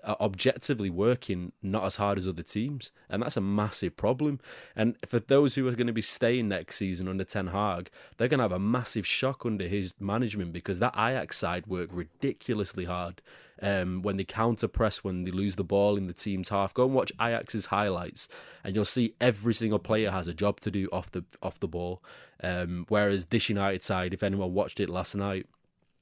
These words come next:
you saw Ronaldo literally chasing after every ball. Rashford was jogging around like it was a testimonial. You had players behind him who didn't really know their role. They weren't pressing. It's,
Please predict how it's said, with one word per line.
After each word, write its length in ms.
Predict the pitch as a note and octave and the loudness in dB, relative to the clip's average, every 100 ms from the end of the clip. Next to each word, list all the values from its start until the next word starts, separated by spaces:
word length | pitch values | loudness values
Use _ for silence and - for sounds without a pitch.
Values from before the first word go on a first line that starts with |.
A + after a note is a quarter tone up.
| - - - | -14 -14 -16
you 80 | - | -2
saw 200 | G2 A2 | 2 2
Ronaldo 640 | G2+ G#2 A2+ A#2 G#2+ G2+ | 4 6 8 8 6 4
literally 420 | G2+ G2+ - G2 F2+ | 2 0 -2 -2 0
chasing 760 | - - B2+ B2 - A2+ A2 - | 0 2 2 2 0 0 -2 -2
after 300 | G2+ - - | -4 -4 -6
every 360 | A#2 A#2 G#2 A2+ | 0 0 2 0
ball. 460 | F#2 F#2+ F2 F#2 - - - G2 | 2 0 0 -4 -10 -20 -10 2
Rashford 360 | A#2 - A2 | 4 4 0
was 200 | F#2 F2 | 0 -2
jogging 420 | E2+ A#2 A2 A#2+ | 2 4 4 2
around 340 | G#2 F#2+ F#2+ F#2+ | 2 2 0 -2
like 180 | F#2 G#2 | -4 -4
it 40 | |
was 80 | F2 | -6
a 60 | |
testimonial. 920 | - G#2+ F#2+ - F#2 F#2 F2+ F2+ F#2 - - - | -4 -4 -2 -2 -2 -2 -2 -4 -6 -8 -20 -10
You 120 | - | -2
had 120 | F#2 - | -2 4
players 300 | B2 A#2 G2 | 4 6 4
behind 480 | G#2 G#2 A2 A2 | 0 2 2 4
him 80 | G#2 | 2
who 100 | G2+ | 0
didn't 180 | F#2+ G2 | 0 -2
really 180 | F#2+ F#2+ | -2 -2
know 180 | F#2+ F#2+ | 0 -2
their 160 | F2+ | -2
role. 420 | F2 F#2+ G#2 G#2+ G2+ | -2 4 4 4 2
They 100 | F2+ | -2
weren't 280 | F2 E2+ | -4 -8
pressing. 520 | - G#2 G#2+ - G#2+ G2+ | -4 2 2 2 -2 -2
It's, 200 | F#2+ | -4